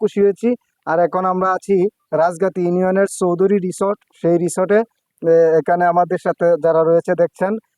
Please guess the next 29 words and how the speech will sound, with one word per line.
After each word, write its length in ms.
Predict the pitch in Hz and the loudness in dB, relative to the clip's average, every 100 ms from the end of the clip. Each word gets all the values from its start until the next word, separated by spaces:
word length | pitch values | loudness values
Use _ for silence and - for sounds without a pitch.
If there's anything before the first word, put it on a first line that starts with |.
| _ | _
আমরা 280 | 156 160 170 | -8 -2 0
এখানে 260 | 170 175 | 0 -2
কিছু 240 | 165 165 170 | -4 -6 -6
কাজ 200 | 170 170 - | -4 -4 -4
করব 260 | 180 165 | -4 0
এবং 260 | 196 175 170 | 0 0 -2
ঘোরাফেরা 420 | 165 165 165 175 175 | 0 -2 0 -2 0
করব, 200 | 170 175 | -2 -2
একটু 240 | 165 175 | -6 -4
দেখব, 260 | 165 170 180 | -2 -2 0
উপভোগ 380 | 185 - 170 165 - | 0 -2 -6 -6 -4
করব, 360 | 196 190 233 254 _ _ - | -2 0 0 -2 _ _ -6
আর 160 | 160 | -2
আপনাদেরকেও 540 | 170 170 180 180 175 185 | 0 0 -2 -2 0 -2
এই 280 | 180 180 175 | 0 0 0
রিসোর্টটা 420 | 185 175 - 170 | -2 -6 -2 -2
দেখাবো। 440 | 160 156 147 165 202 _ _ - | 0 0 0 -2 -4 _ _ -2
আহ, 320 | 160 160 165 | 2 2 -2
ইনশাল্লাহ 440 | 170 175 175 170 | -6 -6 -2 0
আপনারা 320 | 165 160 165 165 | 0 0 -2 -2
সকলেই 420 | 190 185 170 165 | -4 -4 -2 0
আমার, 380 | 156 156 156 165 | 0 0 -2 -2
আহ, 260 | 151 151 | -2 -2
আমাদের 260 | 151 156 160 - | -4 -2 -4 -2
পাশে 200 | 160 175 | -4 -4
থাকবেন 360 | 170 160 180 202 - _ _ - | -4 -2 -4 -6 -10 _ _ -2
এবং 220 | 156 160 160 160 | 0 0 -2 -8
আমরা 220 | 160 165 | -6 -4
যেন, 200 | 165 | 0